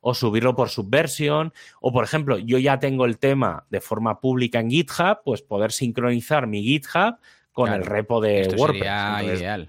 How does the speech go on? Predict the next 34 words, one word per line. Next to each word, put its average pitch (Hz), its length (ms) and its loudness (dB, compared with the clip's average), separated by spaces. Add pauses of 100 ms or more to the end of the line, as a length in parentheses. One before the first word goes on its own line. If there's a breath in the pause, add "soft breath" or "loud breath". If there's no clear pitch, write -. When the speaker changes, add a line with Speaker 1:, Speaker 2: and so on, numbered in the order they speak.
(180)
Speaker 2:
sí, 90 100 -14
sí. 92 260 -12 (200)
Speaker 1:
¿vale? 131 220 2
Entonces, 147 400 0 (800 soft breath)
esto 190 380 2
se 185 200 2
ha 165 120 2
planteado 180 580 2
en 127 140 2
dos 147 160 2
o 170 80 0
tres 147 200 0
fases. 196 580 0 (840)
Entonces, 135 320 0
hay 151 160 0
una 175 160 4
primera 147 360 2
fase 135 420 0
que 107 160 0
ya 127 160 2
está 135 340 0
en 120 60 0
marcha, 127 580 0
no 120 200 0
está 139 240 -2
todavía, 131 580 2
pero 101 240 -2
no 127 220 0
creo 117 180 0
que 101 60 -2
le 95 100 -2
falten 113 300 -2
muchos 110 360 -4
días, 123 300 0